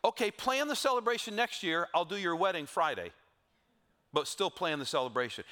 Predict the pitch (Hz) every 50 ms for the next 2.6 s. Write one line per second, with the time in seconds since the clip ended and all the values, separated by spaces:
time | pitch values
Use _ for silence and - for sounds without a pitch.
0 | - - 190 190 196 - - 180 175 151 117 92 85 - - _ _ _ _ _
1 | _ _ _ _ _ _ _ _ _ _ _ _ _ _ _ _ _ _ - 147
2 | 143 - 147 123 - - 175 139 110 101 101